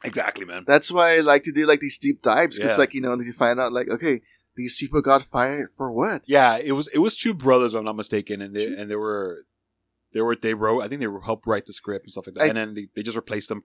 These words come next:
Speaker 1: after a week of shooting.
Speaker 2: I know, um, one of the original writers, uh, Kim Hedo, that's how he says his last name.
Speaker 1: Okay.
Speaker 2: Uh, he was, he was one of the, he wasn't a writer, but he was an executive producer.
Speaker 1: Okay.
Speaker 2: But he was one of the original, he was one of the original writers
Speaker 1: Yeah.
Speaker 2: along with, uh,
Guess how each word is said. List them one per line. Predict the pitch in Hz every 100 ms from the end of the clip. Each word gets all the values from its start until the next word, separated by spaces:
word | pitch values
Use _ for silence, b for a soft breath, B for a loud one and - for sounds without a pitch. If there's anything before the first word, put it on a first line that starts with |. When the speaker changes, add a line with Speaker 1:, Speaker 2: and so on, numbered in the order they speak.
| 82
Speaker 1:
after | 101 104
a |
week | 98 95
of | -
shooting. | 90 92 _ _ _ -
Speaker 2:
I | 160 165
know, | 165 180 -
um, | 170 156 135 123 117 98 _
one | 131 139
of | 147
the | 156
original | 147 147 156 139
writers, | 120 143 143 120
uh, | 123 113
Kim | - 156 139
Hedo, | 131 139 175 175
that's | 147 135
how | 151
he | 147
says | - 147
his | 143
last | 139
name. | 156 160 -
Speaker 1:
Okay. | - 127 170 -
Speaker 2:
Uh, | 131 123 120
he | 117
was, | 143 147 - - 139
he |
was | 147 151
one | 143 139
of | 139
the, | 135 127 127 _ _ _ _ _ _ -
he | 180
wasn't | 180 185 165
a |
writer, | 123 131 165 151
but | 131
he |
was | 131
an | 135 123
executive | - 123 123 117
producer. | 113 113 135 120 117 -
Speaker 1:
Okay. | 120 117
Speaker 2:
But | 131
he | 127
was | 123
one | 131
of | 127
the | 123
original, | 110 117 135 117 98 - _ b b -
he |
was | 143 139
one | 147
of | 139
the |
original | 127 123 131
writers | 107 127 120
Speaker 1:
Yeah. | 120 110
Speaker 2:
along | 117
with, | 117 -
uh, | 131 113 104